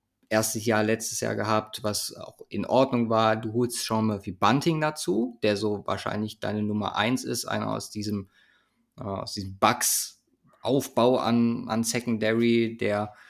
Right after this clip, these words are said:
ja, entsprechend jetzt bei den Titans für Geld untergekommen ist.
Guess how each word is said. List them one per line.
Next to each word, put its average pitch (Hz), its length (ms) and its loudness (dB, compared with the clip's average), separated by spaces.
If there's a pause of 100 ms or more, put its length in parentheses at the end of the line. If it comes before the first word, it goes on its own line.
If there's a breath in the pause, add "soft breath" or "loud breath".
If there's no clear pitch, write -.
(400 soft breath)
ja, 101 320 2
entsprechend 110 680 -4 (1000)
jetzt 110 160 -4
bei 107 80 2
den 104 140 0
Titans 107 440 -2
für 110 220 -2
Geld 107 220 -2
untergekommen 107 680 -2
ist. 107 300 -4